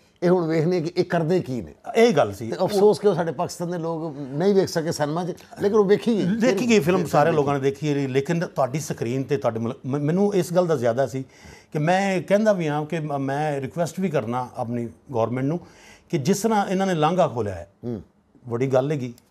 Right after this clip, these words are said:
Speaker 1: ਹਾਂਜੀ,
Speaker 2: ਔਰ
Speaker 1: ਇਹ
Speaker 2: ਅੱਜ ਸਾਰੇ ਦੁਆਵਾਂ ਦਿੰਦੇ ਨੇ ਬਾਹਰ ਜਿਹੜੇ ਮਿਲਦੇ ਨੇ।
Speaker 1: ਕਰਤਾਰਪੁਰ, ਕਰਤਾਰਪੁਰ ਸਾਹਿਬ ਜਿਹੜਾ ਖੋਲ੍ਹਿਆ।
Speaker 2: ਜਿੰਨੇ ਸਰਦਾਰ ਸਾਡੇ ਭਰਾ ਮਿਲਦੇ ਨੇ, ਉਹ ਇਮਰਾਨ ਖਾਨ ਸਾਹਿਬ ਨੂੰ ਬੜੀਆਂ ਦੁਆਵਾਂ ਦਿੰਦੇ ਨੇ
Speaker 1: ਬਿਲਕੁਲ।
Speaker 2: ਇਸ ਚੀਜ਼ ਦਾ। ਤੇ ਮੈਂ ਕਹਿੰਦਾ ਕਿ ਇਸੇ ਤਰ੍ਹਾਂ ਪੰਜਾਬੀ ਫਿਲਮ ਵੀ ਖੋਲ੍ਹ ਦੇਣੀ ਚਾਹੀਦੀ ਹੈ।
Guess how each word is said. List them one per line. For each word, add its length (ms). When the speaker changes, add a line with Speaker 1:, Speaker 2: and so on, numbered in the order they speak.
Speaker 1:
ਹਾਂਜੀ, 240
Speaker 2:
ਔਰ 160
Speaker 1:
ਇਹ 140
Speaker 2:
ਅੱਜ 100
ਸਾਰੇ 220
ਦੁਆਵਾਂ 320
ਦਿੰਦੇ 200
ਨੇ 60
ਬਾਹਰ 200
ਜਿਹੜੇ 140
ਮਿਲਦੇ 240
ਨੇ। 60
Speaker 1:
ਕਰਤਾਰਪੁਰ, 240
ਕਰਤਾਰਪੁਰ 340
ਸਾਹਿਬ 220
ਜਿਹੜਾ 140
ਖੋਲ੍ਹਿਆ। 280
Speaker 2:
ਜਿੰਨੇ 220
ਸਰਦਾਰ 440
ਸਾਡੇ 260
ਭਰਾ 240
ਮਿਲਦੇ 280
ਨੇ, 80
ਉਹ 100
ਇਮਰਾਨ 320
ਖਾਨ 180
ਸਾਹਿਬ 160
ਨੂੰ 100
ਬੜੀਆਂ 200
ਦੁਆਵਾਂ 360
ਦਿੰਦੇ 240
ਨੇ 160
Speaker 1:
ਬਿਲਕੁਲ। 260
Speaker 2:
ਇਸ 140
ਚੀਜ਼ 160
ਦਾ। 120
ਤੇ 60
ਮੈਂ 200
ਕਹਿੰਦਾ 220
ਕਿ 100
ਇਸੇ 280
ਤਰ੍ਹਾਂ 220
ਪੰਜਾਬੀ 420
ਫਿਲਮ 300
ਵੀ 60
ਖੋਲ੍ਹ 260
ਦੇਣੀ 160
ਚਾਹੀਦੀ 400
ਹੈ। 40